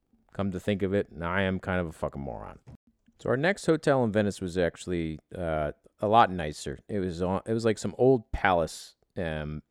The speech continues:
I'm pretty sure this place is gonna be, like, gone in a few years because it's, it's on the San Marco side of the island. And when we got there, like, the first, the entire first floor was underwater. They don't even use the first floor anymore because it's just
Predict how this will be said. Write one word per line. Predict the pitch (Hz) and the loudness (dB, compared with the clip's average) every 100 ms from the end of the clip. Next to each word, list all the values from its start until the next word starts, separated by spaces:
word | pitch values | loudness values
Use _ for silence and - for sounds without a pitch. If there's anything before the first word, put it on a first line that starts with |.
| _ _ _ | _ _ _
I'm | - - | -10 -4
pretty | - 208 175 | 2 2 2
sure | - 147 | 0 0
this | 123 | 0
place | - 120 - | 2 0 0
is | 98 | -8
gonna | - 113 92 | -4 -4 -2
be, | 90 87 85 | -4 -4 -4
like, | 82 82 | -4 -4
gone | 85 110 92 | -2 -2 -4
in | 85 80 | -10 -12
a | |
few | - 85 | -12 -10
years | 85 90 82 | -4 -4 -6
because | 87 95 85 | -8 -6 -6
it's, | 85 - 85 | -10 -14 -18
it's | - 107 - | -10 -8 -2
on | 101 120 110 - _ _ _ _ _ _ | -2 -2 -4 -10 _ _ _ _ _ _
the | 104 | -10
San | - 135 | -2 -2
Marco | 113 117 113 | 2 0 0
side | 92 - 85 80 | -2 0 0 0
of | |
the | 76 73 | -4 -6
island. | 67 71 85 - _ _ _ _ _ _ _ - | -6 -10 -14 -18 _ _ _ _ _ _ _ -12
And | 85 90 90 87 85 87 _ _ _ | -6 -4 -2 -4 -6 -10 _ _ _
when | 113 107 | -2 0
we | 101 | 2
got | 98 123 120 | 6 6 6
there, | 104 90 90 | 4 4 4
like, | 82 85 - - | 2 -2 -6 -4
the | 113 | -2
first, | - 147 139 - | 4 6 6 4
the | 131 | 0
entire | 135 117 175 151 | 0 2 4 6
first | - 120 95 | 6 4 4
floor | 127 101 | 0 0
was | 85 | -2
underwater. | 78 67 65 - _ _ _ _ _ - | -6 -8 -12 -16 _ _ _ _ _ 0
They | 120 | 4
don't | 170 175 | 6 6
even | 139 123 | 4 4
use | 151 | 4
the | 123 | 4
first | - 90 - | 0 -2 -2
floor | 92 82 | -4 -2
anymore | 73 76 78 | -4 -6 -6
because | 78 85 80 | -4 -6 -6
it's | 80 | -8
just | - 92 - | -4 -6 -6